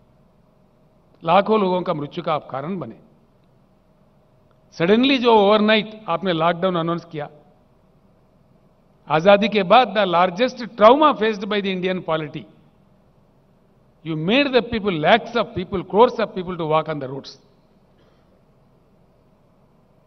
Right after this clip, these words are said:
दुख होता है। जो video conferences कोरोना का था, समय में ये कर रहे थे, मैंने सुझाव दिया था, यशवंत जी, बड़ा दुख होता है।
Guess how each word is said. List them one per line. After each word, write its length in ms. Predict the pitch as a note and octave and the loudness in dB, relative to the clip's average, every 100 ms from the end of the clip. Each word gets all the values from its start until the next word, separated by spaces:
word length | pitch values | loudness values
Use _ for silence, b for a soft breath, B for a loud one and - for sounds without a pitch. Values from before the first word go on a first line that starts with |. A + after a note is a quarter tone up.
| _ _ _ _ _ _ _ _ D3 | _ _ _ _ _ _ _ _ -2
दुख 200 | A#3+ B3 | 0 2
होता 260 | G#3 G3+ | 0 0
है। 260 | D3 - - - _ _ _ _ _ _ _ _ _ _ _ _ _ _ _ _ _ _ _ _ _ | -2 -6 -20 -20 _ _ _ _ _ _ _ _ _ _ _ _ _ _ _ _ _ _ _ _ _
जो 100 | F3 | -4
video 340 | F#3 G#3+ C4 B3+ | -2 0 4 6
conferences 600 | G#3+ A3+ A3+ A#3+ A3 G3+ | 4 0 -2 -4 -6 -6
कोरोना 360 | F#3+ F#3+ G#3 | -4 -2 -4
का 100 | F#3+ | -6
था, 160 | F#3 F3 | -8 -10
समय 340 | - - F3 | -12 -10 -6
में 100 | F#3+ | -4
ये 60 | F3 | -6
कर 180 | E3+ D#3+ | -6 -6
रहे 160 | F#3 | -4
थे, 100 | E3+ | -4
मैंने 220 | G#3 G#3 A3 | -6 -8 -8
सुझाव 340 | F#3+ G#3 C4 | -6 -4 -2
दिया 200 | G#3 D3+ | -4 -10
था, 200 | - - _ | -12 -20 _
यशवंत 300 | D#3 F#3 D#3+ | -14 -12 -12
जी, 80 | - _ _ _ _ _ _ | -16 _ _ _ _ _ _
बड़ा 140 | F#3 | -6
दुख 180 | G3 G#3+ | -4 -6
होता 200 | D4+ - | -8 -12
है। 220 | - _ | -18 _